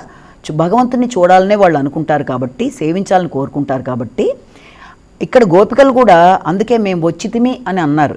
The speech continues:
ఎలాగా? దేవతలు, శత్రువులు తమ స్వార్థానికే నిన్ను పొగుడుతున్నారు, మేమేమో నీ కళ్యాణ గుణాలకి వశమే వచ్చాము, నీ విభూతి వైభవమునికి మంగళం పాడుట తప్ప మాకు వేరే ప్రయోజనం ఏమీ లేదు కదా, మేము ఎట్లున్నానో నువ్వు సుఖంగా ఉండాలి అని ఆయన్ని వీళ్ళు కోరుకుంటున్నారు.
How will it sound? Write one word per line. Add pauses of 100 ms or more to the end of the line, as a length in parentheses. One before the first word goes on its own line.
ఎలాగా?
దేవతలు,
శత్రువులు
తమ
స్వార్థానికే
నిన్ను (380)
పొగుడుతున్నారు, (280)
మేమేమో
నీ
కళ్యాణ
గుణాలకి
వశమే
వచ్చాము, (400)
నీ
విభూతి
వైభవమునికి
మంగళం
పాడుట
తప్ప
మాకు
వేరే
ప్రయోజనం
ఏమీ
లేదు
కదా, (380)
మేము
ఎట్లున్నానో
నువ్వు
సుఖంగా
ఉండాలి
అని
ఆయన్ని
వీళ్ళు
కోరుకుంటున్నారు.